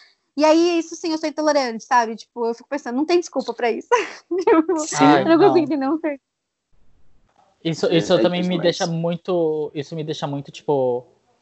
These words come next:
Speaker 3: é, sem paciência mesmo, sabe? Eu, eu fico, tipo, ai, ó, fico, eu fico sem reação, sem
Speaker 2: Não, mas
Speaker 3: palavras,
Speaker 2: é,
Speaker 3: eu
Speaker 2: é
Speaker 3: fico
Speaker 2: aquilo,
Speaker 3: muito
Speaker 2: é
Speaker 3: triste.
Speaker 2: aquilo, é aquilo mesmo que a Mari comentou, né? Da pessoa realmente achar que o mundo gira ao redor dela, né?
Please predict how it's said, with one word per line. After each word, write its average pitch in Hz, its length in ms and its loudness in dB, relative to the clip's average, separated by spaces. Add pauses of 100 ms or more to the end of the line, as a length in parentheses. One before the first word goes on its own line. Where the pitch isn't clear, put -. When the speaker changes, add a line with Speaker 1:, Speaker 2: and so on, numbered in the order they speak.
(180)
Speaker 3:
é, 120 800 -4 (580)
sem 190 160 0
paciência 160 520 -6
mesmo, 120 320 -6
sabe? 131 320 -4
Eu, 135 160 -2
eu 135 100 -6
fico, 156 220 -6
tipo, 139 480 -4 (1160)
ai, 170 320 0
ó, 143 300 2
fico, 180 300 -8
eu 185 60 -4
fico 214 240 -10
sem 202 120 -6
reação, 196 400 -2
sem 165 80 -6
Speaker 2:
Não, 240 240 6
mas 123 200 6
Speaker 3:
palavras, 170 180 6
Speaker 2:
é, 151 40 4
Speaker 3:
eu 175 40 8
Speaker 2:
é 190 60 2
Speaker 3:
fico 196 80 -2
Speaker 2:
aquilo, 202 180 4
Speaker 3:
muito - 140 2
Speaker 2:
é - 80 6
Speaker 3:
triste. 185 60 6
Speaker 2:
aquilo, 196 520 2 (240)
é 151 80 6
aquilo 180 240 4
mesmo 185 220 4
que 190 80 6
a 190 60 8
Mari 180 200 4
comentou, 175 480 4
né? 127 180 2
Da 120 220 -2
pessoa 139 340 -4
realmente 139 380 -4
achar 139 220 -6
que 139 120 -10
o 147 40 -2
mundo 143 500 -4
gira 147 480 -6 (160)
ao 147 60 -18
redor 151 220 -6
dela, 135 320 0
né? 107 140 -14